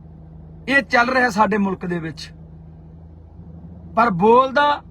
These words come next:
ਕੋਈ ਟਾਮਾ ਟਾਮਾ ਹੀ ਆ। ਭਰਾਵੋ, ਕਦੋਂ ਬੋਲੋਗੇ ਯਾਰ?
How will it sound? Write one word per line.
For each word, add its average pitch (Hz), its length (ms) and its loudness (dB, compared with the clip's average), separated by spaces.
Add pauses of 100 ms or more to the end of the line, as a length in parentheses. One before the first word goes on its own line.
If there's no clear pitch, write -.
(160)
ਕੋਈ 240 160 -2
ਟਾਮਾ 220 380 -2
ਟਾਮਾ 202 300 -2
ਹੀ 196 80 -10
ਆ। 190 80 -6
ਭਰਾਵੋ, 233 440 2 (1120)
ਕਦੋਂ 285 280 0
ਬੋਲੋਗੇ 277 460 -6
ਯਾਰ? 233 340 -2